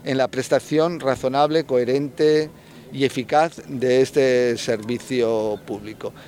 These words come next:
Creo que eso es con lo que nos tenemos que quedar y quedarnos también con mi agradecimiento específico, no solo al ayuntamiento, sino y dejarme que ya, que son, por así decirlo, mi gente, la gente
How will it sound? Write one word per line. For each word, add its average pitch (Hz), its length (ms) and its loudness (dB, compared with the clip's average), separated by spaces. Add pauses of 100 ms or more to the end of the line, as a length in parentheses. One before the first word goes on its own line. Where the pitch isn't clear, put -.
(220)
Creo 139 240 2
que 143 120 0
eso 127 300 2
es 127 200 0
con 127 120 -2
lo 120 80 0
que 123 100 -2
nos 117 160 -6
tenemos 123 600 -4
que 117 140 -2
quedar 147 440 2 (320)
y 127 100 -6
quedarnos 139 520 0
también 143 520 -2
con 117 340 -6
mi 117 80 -8
agradecimiento 123 1400 0 (140)
específico, 147 840 -4 (300)
no 135 80 -6
solo 147 180 2
al 139 80 4
ayuntamiento, 131 640 0
sino 131 180 -2
y 135 60 0
dejarme 127 560 -2
que 120 160 -4
ya, 123 320 -4 (680)
que 123 120 2
son, 139 320 2
por 131 100 -2
así 123 160 0
decirlo, 127 460 0
mi 120 140 -6
gente, 139 460 -6
la 131 180 -8
gente 127 520 -2